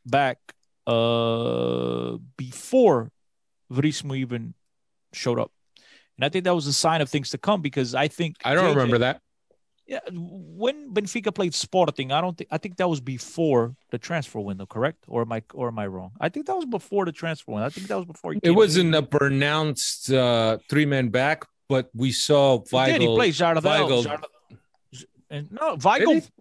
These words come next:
Speaker 2: Yeah, you're
Speaker 1: yeah,
Speaker 2: right, you're
Speaker 1: Jardel,
Speaker 2: right.
Speaker 1: Jardel, it was Jardel, Otamendi, and Vertonghen. And then Jardel got hurt, and Weigl got pushed back. So if I'm not mistaken, I think that was before Veríssimo showed up, if I'm not mistaken.
Speaker 2: Or
Speaker 1: Dave,
Speaker 2: just as he
Speaker 1: please
Speaker 2: was
Speaker 1: look
Speaker 2: about
Speaker 1: up.
Speaker 2: to.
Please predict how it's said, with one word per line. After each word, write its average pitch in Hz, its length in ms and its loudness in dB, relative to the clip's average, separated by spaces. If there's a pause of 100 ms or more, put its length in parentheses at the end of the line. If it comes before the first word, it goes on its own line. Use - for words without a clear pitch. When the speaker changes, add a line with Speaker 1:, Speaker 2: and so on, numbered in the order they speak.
(120)
Speaker 2:
Yeah, 240 100 6
you're 262 160 2
Speaker 1:
yeah, 277 80 4
Speaker 2:
right, 285 140 4
you're 226 100 4
Speaker 1:
Jardel, 254 60 2
Speaker 2:
right. 262 280 2 (420)
Speaker 1:
Jardel, 233 180 2
it 277 40 2
was 254 140 0
Jardel, 208 560 4
Otamendi, 208 380 0
and 214 100 -2
Vertonghen. 233 480 0
And 151 100 -4
then 170 120 -2
Jardel 185 500 4
got 190 220 2
hurt, 175 340 2
and 147 220 -8
Weigl 185 420 0
got 147 160 -2
pushed - 260 -2
back. - 280 -6 (440)
So 202 220 -2
if - 180 -4
I'm 320 180 4
not 359 220 4
mistaken, 180 840 0
I 160 80 2
think 269 220 -6
that 247 160 2
was 226 120 0
before 208 560 2
Veríssimo 170 500 -4
showed 156 280 -2
up, 151 160 2 (140)
if - 120 -6
I'm 143 140 0
not 139 180 0
mistaken. 127 400 -2
Speaker 2:
Or 160 60 4
Speaker 1:
Dave, 185 180 4
Speaker 2:
just 175 320 0
as 160 140 2
he - 60 2
Speaker 1:
please 165 100 4
Speaker 2:
was 151 120 2
Speaker 1:
look 226 60 4
Speaker 2:
about 143 240 2
Speaker 1:
up. - 60 -20
Speaker 2:
to. 98 260 -6